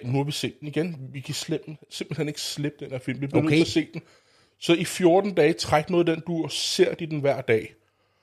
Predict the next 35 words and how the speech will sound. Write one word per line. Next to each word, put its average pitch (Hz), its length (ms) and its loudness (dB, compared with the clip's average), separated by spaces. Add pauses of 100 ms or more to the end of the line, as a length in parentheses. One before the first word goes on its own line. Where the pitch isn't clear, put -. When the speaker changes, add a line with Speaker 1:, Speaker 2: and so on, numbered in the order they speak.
(560)
Speaker 1:
Og 143 180 -2
de 175 120 4
er 165 120 8
så 175 240 8 (240)
begejstrede 151 600 0
for 127 280 8
den, 151 260 -2
at 127 220 2
de 147 100 0
får - 260 0
overtalt 131 480 0
vores 117 240 0
lærer 117 320 2
til, 147 200 -8
at 131 60 -4
vi 131 40 -8
skal - 180 -10
se 143 240 -4
den 147 80 -10
i 147 60 -6
undervisningen. 156 720 -6 (300)
Speaker 2:
Ja. 123 120 4 (480)
Speaker 1:
Så - 120 2
vi 143 160 4
ser 226 260 6
den 208 100 2
i 190 40 8
undervisningen, 127 760 4
og 120 120 2
jeg 139 540 4 (180)
vidste 135 220 -2
heller, 156 160 4
jeg 139 140 -2
gik 151 160 0
også 139 400 6